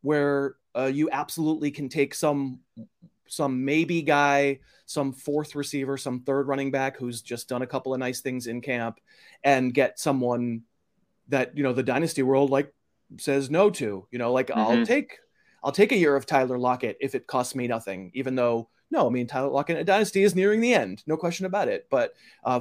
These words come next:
Speaker 1: I wanna win this year too. And
Speaker 2: Right.
Speaker 1: so it's a great time to sell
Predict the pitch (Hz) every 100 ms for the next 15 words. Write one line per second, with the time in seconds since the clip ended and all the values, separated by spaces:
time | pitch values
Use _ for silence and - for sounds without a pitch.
0 | - 131 143 156 170 175 196 214 220 233
1 | 294 254 - _ _ - 143 139 135 127
2 | _ - 170 160 - 143 180 185 165 143
3 | 135 131 - 139 127 - - 156 151 147
4 | 143